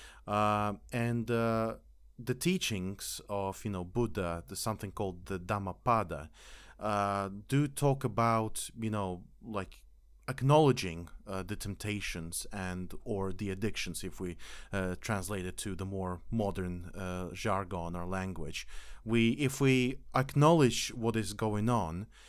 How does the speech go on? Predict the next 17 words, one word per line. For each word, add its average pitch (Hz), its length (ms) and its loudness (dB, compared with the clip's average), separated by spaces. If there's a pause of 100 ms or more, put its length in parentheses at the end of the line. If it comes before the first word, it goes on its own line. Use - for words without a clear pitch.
(260)
and 110 400 0
we 120 380 2
fully 151 500 4
understand 131 720 2 (200)
what 131 340 2
and 113 240 0
why 123 380 4
it 98 160 -8
is 92 180 -4
happening, 87 580 -2 (540)
we 131 300 6
will 131 300 6
have 139 500 2 (360)
much, 127 720 2 (460)
uh, 104 340 0 (580)
more 131 420 6 (180)
opportunities, 120 920 4